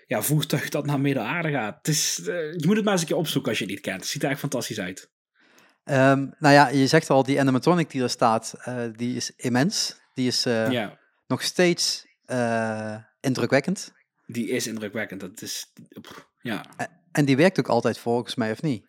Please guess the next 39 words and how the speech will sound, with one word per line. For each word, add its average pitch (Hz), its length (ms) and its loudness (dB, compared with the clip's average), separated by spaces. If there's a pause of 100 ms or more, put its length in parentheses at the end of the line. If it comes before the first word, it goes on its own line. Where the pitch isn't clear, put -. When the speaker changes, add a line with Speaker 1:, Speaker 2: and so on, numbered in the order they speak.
(360)
Speaker 1:
Ah, 131 120 -6
volgens 117 300 -2
mij 127 200 0
werkt 120 180 0
in - 80 0
Tokio 123 460 0
alles 113 360 2
altijd. 101 480 -2
Speaker 2:
Ja, 156 220 6
Speaker 1:
<laughs> 95 60 0 (100)
Speaker 2:
eh, - 340 -2
terwijl 139 400 8
het 135 100 4
in 143 120 6
Parijs 135 400 6
lukt 185 180 4
het 170 120 0
niet. - 480 -4 (1160)
Speaker 1:
Ja, 254 220 2
ze - 80 2
zijn 240 180 4
daar 233 120 0
ook 220 160 -2
wel 139 260 0
beter 135 440 2
geworden 104 380 -2
de 101 60 -4
laatste 107 300 2
Speaker 2:
Ja. 220 80 4
Speaker 1:
jaren, 98 300 2
moet 92 120 -8
ik - 80 -8
Speaker 2:
Ja, - 40 -2
Speaker 1:
zeggen. 147 260 4
Speaker 2:
nou. 127 180 2
Speaker 1:
Ik, 135 80 -6
eh, 131 200 -4
dat, 147 180 -4
daar, 151 340 -2